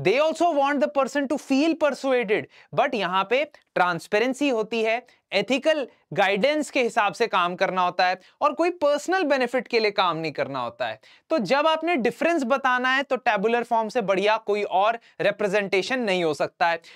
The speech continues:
आप बताएंगे कि मैनिपुलेशन generally अनएथिकल होता है, लेकिन persuasion generally एथिकल होता है, क्योंकि ये अपने पर्सनल गेन के लिए या ईगोइज्म के लिए नहीं किया जा रहा है। खैर,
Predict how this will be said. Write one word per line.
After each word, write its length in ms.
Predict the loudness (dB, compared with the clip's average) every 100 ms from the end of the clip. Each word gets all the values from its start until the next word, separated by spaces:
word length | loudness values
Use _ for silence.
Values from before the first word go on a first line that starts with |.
| -4
आप 180 | 0 0
बताएंगे 640 | 2 2 2 2 0 -2
कि 160 | -2 -2
मैनिपुलेशन 800 | -2 -2 -2 0 0 0 0 -2
generally 640 | 0 0 2 2 2 0
अनएथिकल 580 | 0 0 0 -2 0 0
होता 260 | 0 0 -2
है, 100 | -2 -8 -14 -2
लेकिन 360 | -2 0 -2
persuasion 680 | 0 0 -2 0 0 0 -2
generally 540 | 0 -2 0 0 0
एथिकल 480 | -2 -4 -4 -2 0
होता 220 | 0 2
है, 120 | 0 -2 -10 -6
क्योंकि 420 | -2 -2 0 -2 -4 -12
ये 280 | -4 0 0
अपने 520 | 0 -2 -2 0 -2
पर्सनल 520 | 0 -2 -2 -2 -2 0
गेन 280 | 0 -2
के 160 | -2 -2
लिए 200 | 0 0
या 160 | 0 0
ईगोइज्म 520 | -2 0 0 0 -2
के 120 | 0 0
लिए 100 | 0
नहीं 280 | -2 -6
किया 240 | -4 0 0
जा 180 | 0 -2
रहा 140 | -2
है। 200 | -6 -12 _ -20 -14
खैर, 240 | -2 -2